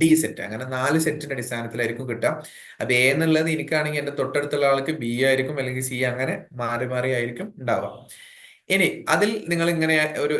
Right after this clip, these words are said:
ഒരു ഏരിയ ആണ് നിങ്ങൾക്ക് ഉണ്ടാവുക. അതിൽ നിങ്ങൾക്ക് ക്വസ്റ്റ്യൻ പേപ്പറിന്റെ ഇയറും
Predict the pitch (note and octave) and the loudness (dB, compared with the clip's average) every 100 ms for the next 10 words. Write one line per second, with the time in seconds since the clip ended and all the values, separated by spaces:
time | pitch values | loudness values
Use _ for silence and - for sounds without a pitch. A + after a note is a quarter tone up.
0 | C#3 B2 F2 - C#3 C#3+ C3 C3 B2+ A#2 | -2 -2 -4 -4 0 2 4 4 4 2
1 | G#2+ G#2+ G#2+ G2+ G2+ G#2+ B2+ C3 C3+ C3 | -4 -4 -2 -2 -2 -4 -4 -4 -2 -2
2 | C3 C#3+ C#3 C#3 G#2+ - A#2+ - C3 C#3 | 0 0 0 -2 -6 -4 -4 -2 0 2
3 | C3+ C#3 C#3 C#3+ B2 A#2 B2 B2+ C#3+ | 4 2 0 -2 -2 -2 2 2 2